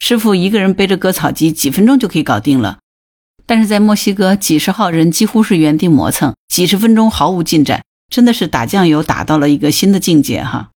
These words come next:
作者说，虽然他已经习惯了墨西哥人的懒散，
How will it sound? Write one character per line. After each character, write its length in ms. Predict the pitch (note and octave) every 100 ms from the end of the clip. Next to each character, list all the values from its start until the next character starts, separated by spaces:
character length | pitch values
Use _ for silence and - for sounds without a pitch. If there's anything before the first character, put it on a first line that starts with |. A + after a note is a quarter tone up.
| _ _ _ - _
作 120 | -
者 140 | G#3 F#3+
说， 180 | A3
虽 160 | A3 B3+
然 100 | B3
他 140 | B3+
已 60 | A3
经 100 | F3+
习 220 | G3 -
惯 180 | E3+ G#3
了 60 | G3
墨 160 | G3
西 160 | F#3+ F#3+
哥 140 | F#3+
人 140 | F3 E3+
的 80 |
懒 200 | E3 C#3+
散， 300 | D#3 C#3 -